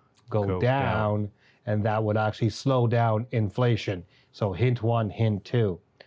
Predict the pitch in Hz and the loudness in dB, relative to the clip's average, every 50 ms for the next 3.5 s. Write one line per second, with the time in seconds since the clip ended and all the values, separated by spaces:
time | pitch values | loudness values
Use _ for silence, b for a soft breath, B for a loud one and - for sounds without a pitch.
0 | B B - - 107 107 139 214 269 220 135 95 82 - _ _ _ _ _ _ | B B -4 -2 0 2 2 2 0 -2 -4 -12 -16 -18 _ _ _ _ _ _
1 | _ _ _ _ - 120 135 139 127 - 131 131 123 - 180 220 247 190 107 98 | _ _ _ _ 0 2 2 2 2 2 0 0 2 2 0 2 0 0 -2 -6
2 | - - - _ _ _ _ _ _ _ _ - 117 110 131 139 147 143 135 135 | -12 -20 -20 _ _ _ _ _ _ _ _ -4 -2 0 2 2 2 2 2 2
3 | 120 123 - - 131 120 - - 95 | 0 -2 -2 -2 -2 -2 -4 -8 -14